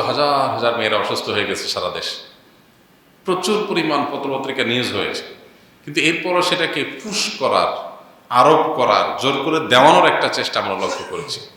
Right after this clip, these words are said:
এগুলো কেন? এ বিষয়ে আমাদের সাবধানতা অবলম্বন করা দরকার। তো এই জন্য এই সমস্ত টিকা, বিশেষ করে যেগুলো নিয়ে আমাদের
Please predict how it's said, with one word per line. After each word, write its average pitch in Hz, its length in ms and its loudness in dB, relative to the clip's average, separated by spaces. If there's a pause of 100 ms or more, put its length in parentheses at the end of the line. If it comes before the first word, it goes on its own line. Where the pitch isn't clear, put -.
(560)
এগুলো 147 340 -2
কেন? - 140 2 (580)
এ 117 60 -4
বিষয়ে 120 320 -4
আমাদের 117 260 -4
সাবধানতা 98 540 -6
অবলম্বন 98 420 -4 (100)
করা 82 240 -12
দরকার। 76 320 -14 (880)
তো - 100 -10
এই 120 140 0
জন্য 175 160 -2 (1160)
এই 143 100 2
সমস্ত 175 280 0 (120)
টিকা, 160 320 -2 (340)
বিশেষ 135 300 -4
করে 147 140 -6
যেগুলো 127 320 -4
নিয়ে 143 180 -2
আমাদের 127 280 -4